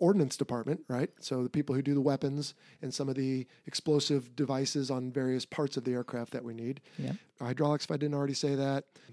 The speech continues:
Speaker 1: What am I missing? Is that
Speaker 2: Uh, the machine,
Speaker 1: Airframes?
Speaker 2: the, the airframes,
Speaker 1: Okay.
Speaker 2: yeah,
Speaker 1: So
Speaker 2: exactly.
Speaker 1: that's the folks who work on the actual skeletons
Speaker 2: Yeah.
Speaker 1: of the aircraft, if you will. Oh, and then, uh, what we would call our A Ts.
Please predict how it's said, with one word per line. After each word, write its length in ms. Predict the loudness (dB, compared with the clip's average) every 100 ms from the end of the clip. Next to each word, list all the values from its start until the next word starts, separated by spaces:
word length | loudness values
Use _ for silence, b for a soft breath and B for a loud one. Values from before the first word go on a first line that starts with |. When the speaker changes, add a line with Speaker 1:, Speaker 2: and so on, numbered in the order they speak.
| -20 -8
Speaker 1:
What 140 | -6
am 80 | -4
I 60 | -4
missing? 260 | -4 -6
Is 80 | -6
that 160 | -6 -6 _ _ 0
Speaker 2:
Uh, 420 | 4 4 4 2
the 160 | 2 2
machine, 320 | 4 6 6
Speaker 1:
Airframes? 380 | 6 6 4 4
Speaker 2:
the, 80 | 2
the 160 | 2
airframes, 480 | 2 2 0 0 0
Speaker 1:
Okay. 80 | 0
Speaker 2:
yeah, 160 | 0
Speaker 1:
So 200 | -2 -6
Speaker 2:
exactly. 320 | -2 2 4 4
Speaker 1:
that's 140 | 4
the 80 | 0
folks 300 | 2 2 4
who 80 | 4
work 220 | 4 2
on 80 | 0
the 80 |
actual 260 | 0 0 0
skeletons 720 | 2 4 6 6 2 2 -4 -4
Speaker 2:
Yeah. 160 | -4 -6 -2
Speaker 1:
of 200 | -2 4
the 100 | 4
aircraft, 400 | 4 2 2 0
if 100 | 0
you 100 | 2
will. 200 | 2 -2 B 4
Oh, 100 | 6
and 140 | 6 4
then, 300 | 4 2 2
uh, 220 | 4 6
what 180 | 4 4
we 140 | 4
would 160 | 4 0
call 420 | 2 4 4 0 B B -4
our 240 | 2 2 4
A 140 | 2
Ts. 580 | 0 0 0 -2 -6